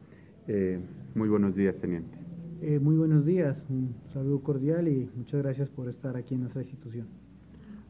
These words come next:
Speaker 1: Bueno, primero que todo, eh, agradecerle por, eh, recibirnos en nombre de la Universidad Nacional Abierta y a Distancia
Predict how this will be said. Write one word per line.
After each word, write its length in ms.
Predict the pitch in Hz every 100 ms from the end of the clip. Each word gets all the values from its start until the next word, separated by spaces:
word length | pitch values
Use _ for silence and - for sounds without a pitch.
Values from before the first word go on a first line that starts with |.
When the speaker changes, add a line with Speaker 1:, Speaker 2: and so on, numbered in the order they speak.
| -
Speaker 1:
Bueno, 400 | 110 110 95 -
primero 380 | - 107 127
que 100 | 135
todo, 540 | 120 117 113 123 131 120
eh, 280 | 104 101 98 98 95 - - -
agradecerle 680 | - 104 101 101 - 120 123
por, 380 | 123 104 92 90 - - - - - - - - - - - - - - -
eh, 600 | 107 101 98 101 101 101
recibirnos 640 | 104 98 107 107 110 113
en 80 | 107
nombre 280 | 98 98 107
de 100 | 107
la 60 | 101
Universidad 500 | 98 95 - 104 101
Nacional 420 | 104 101 101 101
Abierta 320 | 101 101 98
y 80 | 98
a 40 |
Distancia 640 | 110 123 127 107 104 120